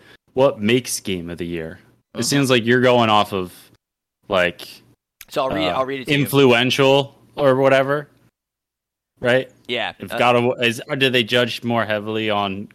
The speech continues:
Speaker 1: graphics? God of War should win. If it's, like,
Speaker 2: Um,
Speaker 1: doing something different, then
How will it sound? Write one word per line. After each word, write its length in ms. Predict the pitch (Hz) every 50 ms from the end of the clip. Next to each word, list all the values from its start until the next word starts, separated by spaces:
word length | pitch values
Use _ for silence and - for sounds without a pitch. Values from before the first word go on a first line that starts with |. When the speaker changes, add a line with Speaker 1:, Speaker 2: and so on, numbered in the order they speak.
| _ _
Speaker 1:
graphics? 680 | - 104 98 101 - - 160 165 160 - - - - - _ _ _ _ _ _ _ _ _ _
God 100 | 90 85
of 40 | 85
War 140 | 90 98 95
should 160 | - 120 110
win. 200 | 104 110 123 123 _ _ _ _ -
If 340 | 131 139 139 139 143 143
it's, 80 | 143 143
like, 160 | - - - 139
Speaker 2:
Um, 560 | 143 143 143 139 139 139 139 139 139 139 135 _ -
Speaker 1:
doing 220 | 127 123 120 117 110
something 400 | - 123 113 107 113 110 104 95
different, 580 | 107 110 - - 143 143 156 156 - _ _
then 300 | - 98 90 92 92 95